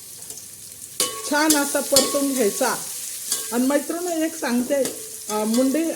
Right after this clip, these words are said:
मुंडीचा रस्सा हा खूप चांगला कॅल्शियमला असतो, तर त्याचा आपण सूप बी, सूप बी निघतो मुंडीचा. तर हे बघा, असं छान आता आपण हे परतून घेतलेला आहे. परत याच्यात मी थोडीशी आपण हळद टाकणार आहोत. ते बघा,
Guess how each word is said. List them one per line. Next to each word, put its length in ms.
मुंडीचा 460
रस्सा 340
हा 220
खूप 220
चांगला 300
कॅल्शियमला 680
असतो, 400
तर 80
त्याचा 340
आपण 220
सूप 240
बी, 280
सूप 380
बी 160
निघतो 360
मुंडीचा. 400
तर 60
हे 140
बघा, 200
असं 200
छान 220
आता 180
आपण 200
हे 60
परतून 440
घेतलेला 400
आहे. 200
परत 280
याच्यात 280
मी 120
थोडीशी 420
आपण 260
हळद 260
टाकणार 360
आहोत. 220
ते 140
बघा, 280